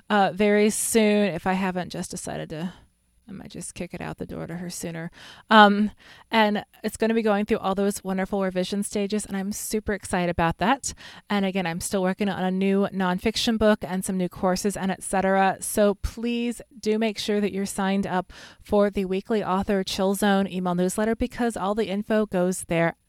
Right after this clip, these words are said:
absolutely first. Now, we're gonna, uh, skip the take of the week this week and dive right into the author interview again, um, and the feature, because Tabitha had some fantastic things to say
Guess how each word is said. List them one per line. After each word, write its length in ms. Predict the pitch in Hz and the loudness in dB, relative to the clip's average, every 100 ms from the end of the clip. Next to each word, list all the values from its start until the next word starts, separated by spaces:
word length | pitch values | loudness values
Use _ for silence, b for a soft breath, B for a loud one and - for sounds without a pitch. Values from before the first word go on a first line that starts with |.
| - | -10
absolutely 880 | 185 180 - 185 175 165 165 165 180 - | -6 -6 -4 -6 -4 -6 -6 -8 -10 -10
first. 560 | - 165 - - - - - _ _ _ _ _ _ - - | -2 -2 0 -4 -4 -6 -12 _ _ _ _ _ _ -14 0
Now, 260 | 233 196 175 B B B | 4 4 2 B B B
we're 160 | 226 247 | 6 6
gonna, 280 | 269 262 214 | 6 4 4
uh, 260 | 208 190 | 4 2
skip 280 | - - 320 | 0 0 2
the 80 | 330 | 4
take 260 | - 285 | 4 4
of 100 | 277 | 6
the 80 | 254 | 4
week 280 | 240 285 - | 6 4 4
this 220 | 262 254 | 0 2
week 200 | 254 254 - | 2 2 -2
and 160 | 226 | -2
dive 220 | 226 208 | 2 2
right 180 | 202 202 | 2 2
into 180 | 196 - | 0 -2
the 140 | 202 | -2
author 280 | 180 185 196 | 0 0 0
interview 440 | 185 196 202 208 196 | 0 0 2 4 4
again, 420 | 190 185 190 190 | 2 2 0 0
um, 240 | 185 175 160 | -2 -4 -4
and 120 | 175 | -4
the 40 | |
feature, 400 | - 208 - 208 | 0 0 2 2
because 460 | 190 190 - 180 - B B B | 2 0 2 2 0 B B B
Tabitha 360 | 240 247 254 | 4 6 4
had 200 | 220 208 | 4 2
some 140 | - 170 | -2 -6
fantastic 600 | 190 185 247 262 - 208 | -6 0 2 4 2 -2
things 300 | 226 208 202 | 0 0 -2
to 60 | |
say 360 | 208 - 208 | -2 4 6